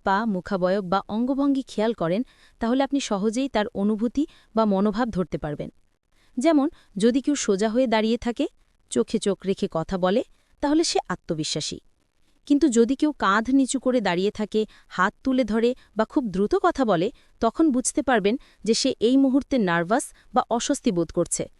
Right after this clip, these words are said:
এবং সর্বদা সিরিয়াস মোমেন্টে সে নার্ভাস হয়ে যায়। দ্বিতীয় কৌশল, আই কন্ট্যাক্ট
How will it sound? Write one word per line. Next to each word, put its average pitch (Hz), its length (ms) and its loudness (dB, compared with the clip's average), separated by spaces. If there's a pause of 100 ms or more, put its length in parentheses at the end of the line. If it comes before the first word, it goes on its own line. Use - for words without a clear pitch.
(300)
এবং 247 200 4
সর্বদা 302 600 2 (180)
সিরিয়াস 277 480 0
মোমেন্টে 202 460 0
সে - 160 0
নার্ভাস 156 420 -2
হয়ে 143 120 -4
যায়। 92 180 -12 (1080)
দ্বিতীয় 226 340 2
কৌশল, 160 400 -4 (640)
আই 196 200 0
কন্ট্যাক্ট 240 520 -2